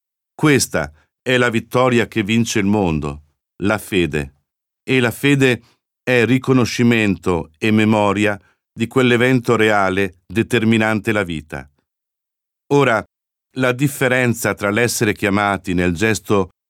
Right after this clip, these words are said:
oggettivo del battesimo e il capire non nel senso del comprendere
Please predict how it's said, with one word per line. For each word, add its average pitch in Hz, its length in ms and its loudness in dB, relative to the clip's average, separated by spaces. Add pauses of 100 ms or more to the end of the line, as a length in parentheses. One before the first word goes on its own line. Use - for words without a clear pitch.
(160)
oggettivo 113 760 0
del 85 180 0
battesimo 85 840 -2 (340)
e 123 140 -2
il 113 120 0
capire 95 680 -2 (280)
non 127 220 2
nel 104 160 2
senso 104 420 -2
del 90 160 0
comprendere 92 800 -2